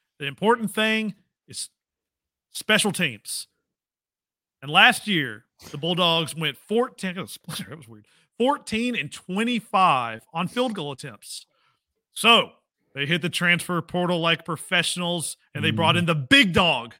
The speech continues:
Speaker 1: from Coastal Carolina, Massimo Biscardi Junior, where he's gone forty-six of fifty-seven in four years from the field goals, which I think buys them an extra two wins.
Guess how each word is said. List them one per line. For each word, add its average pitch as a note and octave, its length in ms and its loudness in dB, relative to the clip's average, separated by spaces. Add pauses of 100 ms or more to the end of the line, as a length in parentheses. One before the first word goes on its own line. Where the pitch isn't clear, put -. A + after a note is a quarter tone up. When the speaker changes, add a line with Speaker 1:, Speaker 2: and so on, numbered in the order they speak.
(220)
Speaker 1:
from F3+ 160 -4
Coastal G#3 600 2 (180)
Carolina, D#3 800 2 (580)
Massimo D4 640 8
Biscardi A3 560 4
Junior, C#3+ 420 0 (760)
where D#3+ 120 -4
he's F3+ 180 2
gone F#3+ 360 0 (140)
forty-six B3+ 640 0
of F3+ 180 -6
fifty-seven G#3 720 0
in D3+ 140 -4 (100)
four G#3 220 0
years F3+ 340 -2
from D3 140 -14
the C3 40 -14
field F#3+ 320 -4
goals, F3+ 360 -2 (380)
which D3+ 140 -8
I F3 120 4
think E3 260 -2
buys D#3 240 2
them D3+ 100 -8
an D3+ 140 -12
extra F#3+ 340 0
two G3 220 0
wins. F3+ 440 0